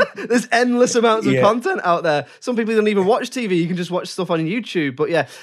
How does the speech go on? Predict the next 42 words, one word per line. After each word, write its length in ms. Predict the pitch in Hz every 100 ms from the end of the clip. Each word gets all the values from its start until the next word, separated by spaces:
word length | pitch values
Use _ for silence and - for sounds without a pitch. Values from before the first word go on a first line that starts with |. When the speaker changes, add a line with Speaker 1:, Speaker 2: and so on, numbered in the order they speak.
| -
Speaker 1:
um, 160 | 180 208
if 80 | 202
you, 80 | 214
obviously, 280 | 202 185 196
if 60 |
you 40 | 196
haven't 220 | 208 196
seen 240 | 175 185
David, 260 | 165 151 147
eh, 120 | 165 151
David 220 | 156 143 135
Brent, 120 | 135
Life 180 | 139 135
on 40 |
the 80 | 139
Road, 140 | 131
it's 100 | 131
essentially 420 | 151 196 185 147 151
David 280 | 202 170
Brent, 320 | 131 151 143 127 - _ _
so 200 | - 185
many 240 | 190 185 175
years 240 | 160 151
after 220 | 147 127
The 100 | 131
Office, 420 | 139 131 139 131 -
and 160 | 143 139
he 140 | 143
is 100 | 139
trying 160 | - 156
to 60 |
make 260 | 143 139 131
it 80 | 147
as 160 | 127
a 40 | 127
musician. 500 | 131 120 139 131 135
He's 100 | 127
still 160 | 165
working 260 | 139 127 120
as 60 |
a 80 | 110
salesman, 560 | 107 127 123 120 123